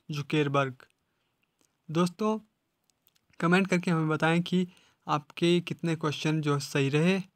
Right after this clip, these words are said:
दोस्तों, इसका सही जो जवाब होगा वो होगा मार्क जुकेरबर्ग। दोस्तों, अगला क्वेश्चन है, आईबीएम के संस्थापक का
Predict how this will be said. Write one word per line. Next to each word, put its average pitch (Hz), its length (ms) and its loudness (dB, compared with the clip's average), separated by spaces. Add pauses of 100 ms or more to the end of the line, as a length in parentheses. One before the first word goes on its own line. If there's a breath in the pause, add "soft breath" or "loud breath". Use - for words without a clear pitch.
(1160)
दोस्तों, 165 240 0
इसका 190 260 2
सही 180 440 2
जो 156 300 -2
जवाब 147 480 2
होगा 165 280 0
वो 160 340 -2
होगा 160 260 0 (140)
मार्क 165 340 -6 (220)
जुकेरबर्ग। 135 640 -2 (2250)
दोस्तों, - 500 -8
अगला 180 260 2
क्वेश्चन 180 380 0
है, 202 180 0 (120)
आईबीएम 170 540 2
के 196 280 0
संस्थापक 156 720 -6
का 202 200 -6